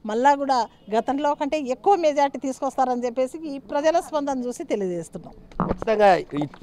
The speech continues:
Speaker 2: ఇప్పుడు జరుగుతున్నటువంటి ఈ ఎన్నికల్లో జగన్మోహన్ రెడ్డి గాలి వీస్తుంది.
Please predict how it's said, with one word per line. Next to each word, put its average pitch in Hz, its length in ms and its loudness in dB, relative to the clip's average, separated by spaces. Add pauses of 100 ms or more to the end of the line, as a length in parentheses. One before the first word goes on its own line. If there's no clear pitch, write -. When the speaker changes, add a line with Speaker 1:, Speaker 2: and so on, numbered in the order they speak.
Speaker 2:
ఇప్పుడు 165 240 0
జరుగుతున్నటువంటి 170 640 2
ఈ 156 120 0
ఎన్నికల్లో 160 580 4 (420)
జగన్మోహన్ 160 580 4
రెడ్డి 143 380 -2 (180)
గాలి 143 260 8
వీస్తుంది. 139 640 -2